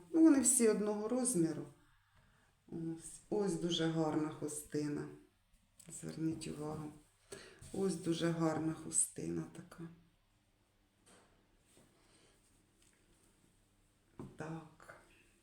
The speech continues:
Всі вони новенькі, бачите, навіть... є, м, видно, що це хустки не оці турецькі, чи які вони їх привозили,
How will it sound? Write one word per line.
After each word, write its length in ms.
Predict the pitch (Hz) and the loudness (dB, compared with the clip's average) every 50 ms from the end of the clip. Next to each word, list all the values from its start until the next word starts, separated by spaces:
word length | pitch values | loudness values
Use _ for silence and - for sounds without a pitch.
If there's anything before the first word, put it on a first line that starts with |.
| _ _ _ _ _ _ _ _ - - - | _ _ _ _ _ _ _ _ -20 -16 -8
Всі 200 | - - - 254 | -4 -2 0 0
вони 200 | 226 202 202 196 | 2 2 4 4
новенькі, 540 | 185 175 165 165 196 233 254 247 240 - 185 | 6 6 6 6 6 6 4 4 2 0 -2
бачите, 480 | 165 185 190 - - 165 160 - 151 151 | -2 -2 -2 -2 -2 -2 -2 0 0 2
навіть... 400 | 160 160 156 147 147 147 - - - - - - - - - _ _ - | 2 2 2 0 -2 -6 -10 -18 -20 -20 -20 -20 -20 -20 -20 _ _ -10
є, 480 | - 160 160 180 185 175 165 160 151 - - - - | -6 -2 2 2 4 4 4 2 2 0 -4 -6 -4
м, 300 | - 160 156 151 156 160 - - | -2 -2 0 0 -2 -4 -4 0
видно, 360 | 160 220 240 233 214 202 196 | 4 4 4 6 6 4 4
що 200 | 190 - 190 180 | 4 4 2 2
це 380 | 180 - 185 175 170 156 160 - - - - _ _ _ _ _ _ _ _ _ - - - - - - | 2 4 4 4 2 2 0 -2 -6 -14 -20 _ _ _ _ _ _ _ _ _ -6 -6 -4 -6 -4 0
хустки 540 | 220 226 - - - - - - 160 160 | 2 4 4 2 0 0 2 4 6 6
не 260 | 135 147 175 185 180 180 | 6 8 6 8 8 8
оці 460 | 180 175 180 - 233 247 240 - - | 6 6 6 4 4 4 4 2 -2
турецькі, 640 | - - 175 180 175 170 160 156 - - - 170 165 | 0 2 4 4 6 6 4 4 2 2 2 2 2
чи 160 | - - 151 | 2 2 2
які 300 | 151 156 147 - 170 160 | 2 0 0 2 2 2
вони 240 | 147 147 151 147 151 | 4 4 2 2 0
їх 220 | 156 139 135 - | 0 -2 -4 -2
привозили, 680 | - 156 156 143 147 147 135 131 139 143 147 143 143 | 0 0 2 2 2 2 2 2 2 2 0 0 -2